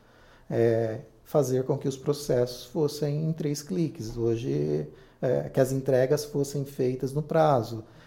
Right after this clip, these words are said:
É, mas elas estavam sendo feitas no prazo, é tudo bem, mas eu fiquei sabendo que o prazo é pra amanhã, anteontem. Então, o esforço pra eu fazer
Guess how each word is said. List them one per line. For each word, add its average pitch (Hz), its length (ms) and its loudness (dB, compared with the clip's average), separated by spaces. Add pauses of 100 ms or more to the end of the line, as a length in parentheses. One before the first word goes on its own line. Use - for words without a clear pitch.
(140)
É, 131 240 4 (640)
mas 160 460 0
elas 202 240 4
estavam 220 280 -2
sendo 190 320 0
feitas 170 260 2
no 160 80 0
prazo, 139 300 6
é 139 40 2
tudo 160 200 -4
bem, 180 260 2
mas 135 160 2
eu 143 80 4
fiquei 151 340 -4
sabendo 147 400 2
que 165 120 -4
o 185 60 0
prazo 160 400 4
é 180 80 6
pra 180 140 0
amanhã, 202 560 4 (240)
anteontem. 226 600 4
Então, 156 360 4
o 175 60 4
esforço 185 720 4
pra 160 200 0
eu 151 120 2
fazer 151 560 0